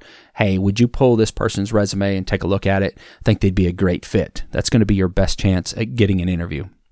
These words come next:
Now, that, that fills your days up right there. Um, you work a full day at your new job. Your new job is finding a new job, and you work a full day at that.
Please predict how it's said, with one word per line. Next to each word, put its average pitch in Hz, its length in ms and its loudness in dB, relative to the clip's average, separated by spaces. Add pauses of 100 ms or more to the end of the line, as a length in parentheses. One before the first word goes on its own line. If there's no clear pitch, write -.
(680)
Now, 104 220 2 (500)
that, - 260 2
that - 260 0
fills 151 320 4
your 117 140 2
days 101 520 -2
up - 480 -4
right 95 160 -4
there. 85 280 -4 (500)
Um, 95 260 -6
you 135 160 4
work 143 240 4
a 98 60 0
full 139 380 2
day 113 240 2
at 95 120 -6
your 104 80 0
new 101 160 0
job. 95 380 -2 (120)
Your 104 120 0
new 104 140 6
job 104 360 2
is 107 380 0 (140)
finding 85 340 -2
a 90 40 -2
new 98 140 2
job, 101 320 0
and 110 140 -4
you 113 100 6
work 110 200 2
a 92 60 -2
full 113 340 4
day 98 200 0
at 90 120 -4
that. - 340 -6